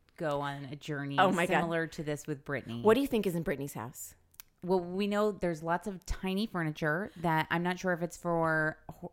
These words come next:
Speaker 1: her dogs or for her dolls.
Speaker 2: Okay.
Speaker 1: Or for her phone. Like, I don't know, but there's
Speaker 2: <laughs>
Speaker 1: lots of ti-,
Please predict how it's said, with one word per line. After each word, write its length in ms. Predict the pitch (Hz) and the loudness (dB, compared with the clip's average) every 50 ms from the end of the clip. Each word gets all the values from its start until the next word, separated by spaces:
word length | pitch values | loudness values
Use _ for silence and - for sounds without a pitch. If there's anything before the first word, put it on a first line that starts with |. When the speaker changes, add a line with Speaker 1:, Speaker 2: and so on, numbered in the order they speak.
| - 156 151 | -14 -10 -6
Speaker 1:
her 320 | 165 160 147 143 143 147 | -4 -2 -2 -2 -2 -2
dogs 640 | 139 - 165 151 143 143 151 165 196 214 214 196 - | 0 4 6 6 8 8 8 6 4 2 -2 -4 2
or 160 | - 165 160 | 2 2 2
for 140 | 156 - 170 | 2 -2 -4
her 140 | 160 185 202 | -4 -4 0
dolls. 500 | 196 170 143 127 127 135 175 196 190 - | 2 4 4 6 4 4 0 0 0 -2
Speaker 2:
Okay. 260 | 196 - 220 165 160 185 | -2 0 0 -2 0 2
Speaker 1:
Or 260 | 190 180 175 170 170 | 4 6 6 6 4
for 540 | 165 - - 180 170 170 165 160 143 - - - - - - - - | 2 0 -2 0 2 2 2 2 0 -2 -4 -10 -16 -20 -20 -16 -14
her 140 | - 170 170 | -8 -8 -8
phone. 560 | - - - 175 170 175 196 214 233 247 254 - | -2 4 6 6 6 6 4 2 0 -2 -2 -2
Like, 180 | 180 190 - | -2 0 0
I 100 | - 196 | 2 2
don't 220 | 196 208 214 - - | 2 2 2 0 0
know, 260 | 196 190 180 165 165 - | 2 4 4 4 4 2
but 100 | 180 - | 2 4
there's 160 | - 508 480 - - - - | 4 4 4 4 -4 -12 -12
Speaker 2:
<laughs> 140 | - - | -4 0
Speaker 1:
lots 320 | - - 220 226 262 415 311 | 4 6 6 8 6 6 4
of 160 | 277 233 - | 2 2 -2
ti-, 80 | - | -8